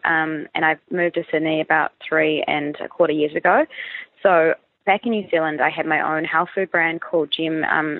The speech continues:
Escape Meals. So they were New Zealand's first range of gluten and dairy-free frozen meals. So I kind of got into that business at twenty-one, twenty-two,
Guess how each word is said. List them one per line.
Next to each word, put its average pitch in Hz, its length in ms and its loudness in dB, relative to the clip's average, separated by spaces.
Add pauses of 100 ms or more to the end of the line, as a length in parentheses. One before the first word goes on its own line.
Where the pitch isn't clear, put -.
Escape - 280 0
Meals. 196 340 0
So 202 80 -2
they 165 140 2
were 165 260 2
New 165 140 -2
Zealand's 160 360 -2
first 160 280 2
range 156 240 0
of 147 120 -8
gluten 156 240 0
and 160 120 -4
dairy-free 156 420 2
frozen 151 340 2
meals. 190 400 -2
So 165 220 2 (720)
I 190 180 4 (120)
kind 180 180 2
of 165 80 -4
got 170 160 2
into 165 120 -10
that - 140 -2
business 151 460 -2
at 147 180 0 (180)
twenty-one, 170 460 2
twenty-two, 151 560 0